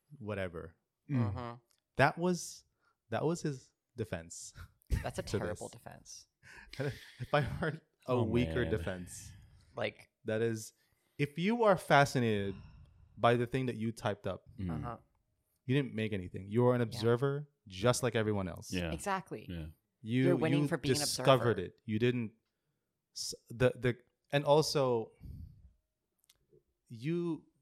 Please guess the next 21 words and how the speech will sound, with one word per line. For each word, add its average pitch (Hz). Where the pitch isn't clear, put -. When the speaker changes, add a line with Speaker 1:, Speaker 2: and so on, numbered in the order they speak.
Speaker 1:
you 131
didn't 135
make 110
Midjourney. 92
Speaker 3:
Yeah. 120
Speaker 1:
You 113
didn't 131
come 117
up 110
with 107
this 104
entire 92
thing. 92
So 120
how 131
do 143
you 143
take -
credit 104
of 87
this? 92